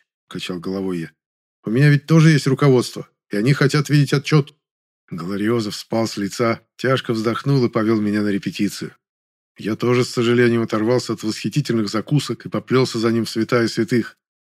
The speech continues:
Деликатесы деликатесами, а работу работать нужно. На сцене вовсю шла репетиция. У меня, кстати, создалось впечатление, что артисты сидели,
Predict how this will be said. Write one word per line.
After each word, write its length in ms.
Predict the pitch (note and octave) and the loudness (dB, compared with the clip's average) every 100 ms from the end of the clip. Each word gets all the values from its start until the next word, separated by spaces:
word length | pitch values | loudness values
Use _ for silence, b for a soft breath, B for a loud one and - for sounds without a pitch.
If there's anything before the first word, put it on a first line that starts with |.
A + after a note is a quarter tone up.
| _ - | _ -6
Деликатесы 680 | G#2+ G#2+ B2 - D3 C#3 D#3 | -2 0 0 0 -2 2 4
деликатесами, 760 | D3 D#3 D3+ C#3+ - B2+ F#2 _ | 4 4 2 0 0 -4 -4 _
а 120 | A2+ | -2
работу 340 | A2 A2+ A#2+ | 0 0 2
работать 400 | B2+ B2 C3+ C#3 | 2 2 0 2
нужно. 380 | D3 C3 A#2 A2+ _ _ _ _ _ _ _ _ _ _ _ - | 2 2 2 -4 _ _ _ _ _ _ _ _ _ _ _ -8
На 160 | F2+ | -8
сцене 400 | - - A2+ G2+ | -6 -2 0 2
вовсю 340 | F#2 F#2 - B2 | 0 -2 -2 -2
шла 240 | - G2+ | 0 -2
репетиция. 680 | F#2+ G2+ E2+ F2+ - - - _ _ _ _ _ _ _ _ | -2 -4 -6 -6 -6 -14 -18 _ _ _ _ _ _ _ _
У 40 | D#2 | -6
меня, 200 | F2+ A#2 | -4 -4
кстати, 320 | - A#2+ A#2+ | -4 -2 -2
создалось 500 | - A#2 A2 B2 B2 | -2 -2 0 0 0
впечатление, 600 | - G#2+ G#2 - C3+ A#2 | -6 -6 -6 -4 -2 -2
что 200 | - G#2 | -2 -4
артисты 440 | G2+ - D#3 - | -4 0 -2 -2
сидели, 580 | A#2+ A2+ G#2 D3 B2 - | -6 -6 0 0 0 -4